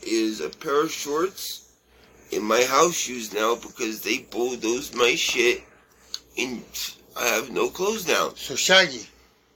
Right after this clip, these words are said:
Speaker 2: are you willing to get some people together for me?
Speaker 1: Yeah, I already said yes, buddy.
Speaker 2: And bring them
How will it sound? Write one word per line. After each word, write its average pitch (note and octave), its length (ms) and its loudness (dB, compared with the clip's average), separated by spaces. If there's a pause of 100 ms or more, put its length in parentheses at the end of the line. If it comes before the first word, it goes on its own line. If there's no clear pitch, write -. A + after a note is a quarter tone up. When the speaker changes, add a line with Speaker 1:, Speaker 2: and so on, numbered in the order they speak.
(340)
Speaker 2:
are C#3 160 0
you D3 560 -2 (100)
willing D3 380 -4
to - 160 -10 (100)
get D#3 160 -6
some D3+ 200 -10
people D#3+ 300 -10
together C#3 300 0
for - 140 -18
me? A2+ 160 -16
Speaker 1:
Yeah, F3+ 320 6 (240)
I C3 40 -12
already F#3+ 240 -6
said - 220 -8
yes, D3+ 160 -4
buddy. B2+ 280 2
Speaker 2:
And A#2 160 -12
bring D3 240 -2
them C3+ 380 -6